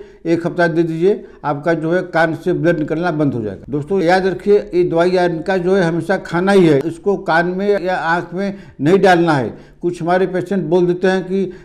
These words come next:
"सर, ये प्रॉब्लम है, इसको आँख में डाल सकते हैं?" हम पूछते हैं कि "आपकी एज कितनी है?" आप बच्चों वाली बात करते हैं। तो आपको आर्निका जो है अगर कान से खून निकलता है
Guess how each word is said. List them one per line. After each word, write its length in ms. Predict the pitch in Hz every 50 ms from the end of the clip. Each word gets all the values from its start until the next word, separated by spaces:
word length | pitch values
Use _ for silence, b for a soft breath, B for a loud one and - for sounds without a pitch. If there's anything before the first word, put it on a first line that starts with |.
| B -
"सर, 280 | - 180 185 165 - -
ये 160 | 180 - 185 180
प्रॉब्लम 500 | - 180 175 170 170 185 185 185 180 185
है, 120 | 185 185
इसको 280 | 180 180 - 190 170 - -
आँख 260 | 165 175 170 - 180
में 80 | 175 143
डाल 160 | 165 170 165
सकते 300 | 165 190 180 180 196 196
हैं?" 440 | 208 214 196 135 - - - 147 143
हम 180 | 156 165 160 165
पूछते 320 | 165 165 151 - - 185
हैं 100 | 185 180
कि 120 | 175 185 185
"आपकी 360 | 175 165 165 160 170 175 185
एज 140 | 185 175 175
कितनी 340 | - 175 156 143 160 170 180
है?" 140 | 180 180
आप 140 | 180 175 170
बच्चों 340 | 156 151 147 - - 190 175
वाली 160 | 165 170 170
बात 240 | 165 170 170 151 143
करते 260 | 156 156 143 - 165
हैं। 160 | 160 170 180 175 B B B B B B B
तो 60 | 156 156
आपको 380 | - 139 151 151 143 - - 180
आर्निका 420 | 175 170 160 165 156 143 180 175
जो 180 | 175 165 165 170
है 100 | 180 175
अगर 220 | 160 147 151 165 165
कान 260 | 165 170 160 160 165
से 140 | 160 - 175
खून 200 | 175 - 170 170
निकलता 360 | 165 151 160 156 147 151 170
है 180 | 175 190 208